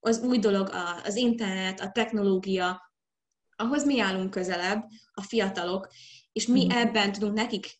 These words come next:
Speaker 1: tudást adni, mi ebben tudjuk őket fejleszteni, ők pedig az ő tapasztalatukat tudják megosztani velünk, csak mind a két félnek nyitottnak kell a tudásra lennie.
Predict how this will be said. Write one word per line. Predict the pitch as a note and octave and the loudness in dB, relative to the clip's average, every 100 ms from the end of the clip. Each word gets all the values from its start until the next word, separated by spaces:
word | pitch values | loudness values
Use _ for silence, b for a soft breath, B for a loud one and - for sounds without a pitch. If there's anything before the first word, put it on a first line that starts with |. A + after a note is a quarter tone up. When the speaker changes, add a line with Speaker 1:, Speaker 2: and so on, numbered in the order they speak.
| _ | _
Speaker 1:
tudást | G#3+ F#3 F3+ G3 F3+ | -4 -4 -4 -6 -10
adni, | E3+ F3+ | -8 -2
mi | A3 A3+ | -2 -2
ebben | A3+ G#3+ G#3 | -4 -2 -2
tudjuk | G3+ G3 G3 | -2 -4 -4
őket | A#3+ B3 G3 F#3+ | -2 -2 -4 -4
fejleszteni, | F3+ F3 F3+ F#3 F#3+ F#3+ | -4 -4 -4 -4 -4 0
ők | A3+ | 0
pedig | A#3 A3+ | 2 2
az | A3+ | 0
ő | B3+ A#3+ | -2 -4
tapasztalatukat | A#3+ A3+ G#3+ F3+ F3+ G3 | -4 -6 -6 -8 -6 -8
tudják | G3 G3 G3 | -6 -6 -4
megosztani | G#3+ G#3 G3+ F#3 F3 | -2 -2 -4 -6 -10
velünk, | F3 F3 G3 B B B | -8 -6 -6 B B B
csak | A#3+ | -4
mind | B3+ D4+ | 4 4
a | - | 4
két | - G#3 | 0 -2
félnek | - G3+ G#3+ | -2 -4 0
nyitottnak | A#3 G#3 G3 F#3 | -2 -2 -6 -10
kell | F#3+ F3+ | -6 -4
a | F#3 - | -4 -6
tudásra | G#3+ F3+ E3 - F3 | -6 -6 -6 -8 -4
lennie. | F#3+ F#3+ F#3 D3 C#3 | -2 0 -2 -2 -6